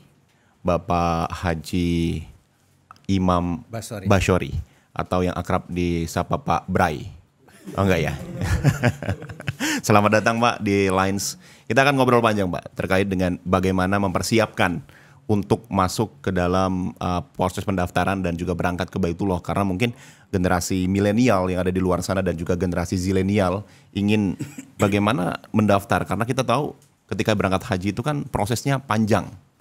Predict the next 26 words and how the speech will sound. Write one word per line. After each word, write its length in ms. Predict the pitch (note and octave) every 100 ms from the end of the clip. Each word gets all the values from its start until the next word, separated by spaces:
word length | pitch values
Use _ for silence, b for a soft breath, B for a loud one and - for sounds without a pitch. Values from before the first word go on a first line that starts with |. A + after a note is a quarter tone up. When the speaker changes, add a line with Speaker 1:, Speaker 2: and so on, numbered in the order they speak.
| _ _ _ _
Speaker 2:
Betul. 200 | A#2+ -
Speaker 1:
Nah, 240 | - - -
oke. 260 | E2 - - b -
Bapak 220 | E2+ G2
sebagai, 420 | G2 F2+ F2 F2 F2 F2 -
uh, 400 | - F2+ F2 F2 E2+
penyelenggara 640 | F2+ F2 F2 F2 E2+ F2
ibadah 300 | F2+ F2 E2+
haji 500 | F2+ E2+ G#2+ A#2 D3+ B B B _ -
dan 720 | F2 E2+ E2 E2 E2+ F2+ E2+
juga 560 | F#2 D2+ F2+ E2+ D#2+ - _ b _
Ketua 400 | - - A#2 G2+
Dewan 240 | F#2 F#2 F2
Kehormatan 560 | D3 F2+ F2 E2 F2+
Ampuri, 480 | F2 F2+ F#2+ F#2 G2 - - _ _ _ _ _ _ _
silakan, 400 | - G2+ E2+ E2
Pak, 240 | - -
diberikan 880 | - F#2 F2+ E2+ E2+ - E2+ F2 E2+
statementnya 720 | E2+ - F2 - F2 F2 E2+
terkait 320 | E2 - E2+ E2+
dengan 300 | E2 F2 E2+
pendaftaran, 880 | F#2+ F2 E2+ - F2 F#2+ G2+ G2
proses 320 | F#2+ G2 G2 F#2+
pendaftaran 480 | F#2+ F2 F2 F2
ibadah 240 | - E2 E2
haji. 320 | E2+ D#2 E2